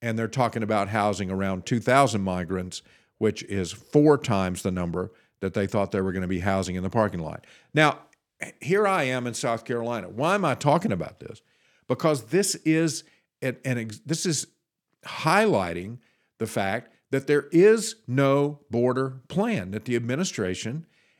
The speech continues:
is allowing this chaos to take place across the country. It's bad for the migrants. It's, it puts pressure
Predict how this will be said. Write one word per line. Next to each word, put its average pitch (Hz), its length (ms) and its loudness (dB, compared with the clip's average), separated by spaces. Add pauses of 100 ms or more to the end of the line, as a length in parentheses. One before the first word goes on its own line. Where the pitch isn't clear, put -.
(120)
is 139 260 2
allowing 123 760 2
this 123 180 -2
chaos 196 600 0
to - 120 -4
take 92 280 -2
place 98 420 -4 (280)
across 117 400 0
the 147 120 -6
country. 175 500 -2 (240)
It's - 200 0
bad 135 460 4
for 151 120 -2
the 143 100 4
migrants. 127 680 2 (460)
It's, - 200 -2 (160)
it 127 160 -2
puts 135 240 0
pressure 143 580 0